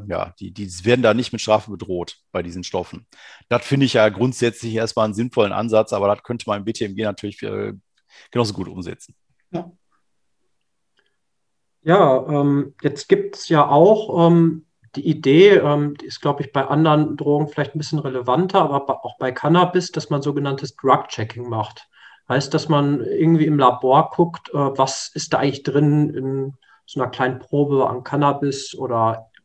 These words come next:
Speaker 3: anderen Drogen. Haltet ihr das für ein gutes Mittel, um KonsumentInnen zu schützen?
Speaker 2: Ja. Ja, ja, wir haben ja dazu als, äh, Linke einen Antrag im Bundestag eingebracht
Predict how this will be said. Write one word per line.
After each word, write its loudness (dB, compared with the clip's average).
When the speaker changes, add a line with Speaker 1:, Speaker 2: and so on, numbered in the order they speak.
Speaker 3:
anderen -2
Drogen. 0
Haltet 2
ihr 0
das 0
für 0
ein 0
gutes 0
Mittel, 4
um 0
KonsumentInnen -2
zu -8
schützen? -4
Speaker 2:
Ja. -6
Ja, 8
ja, 8
wir 4
haben 2
ja 6
dazu 2
als, -4
äh, -8
Linke 2
einen 4
Antrag -4
im -6
Bundestag -4
eingebracht -12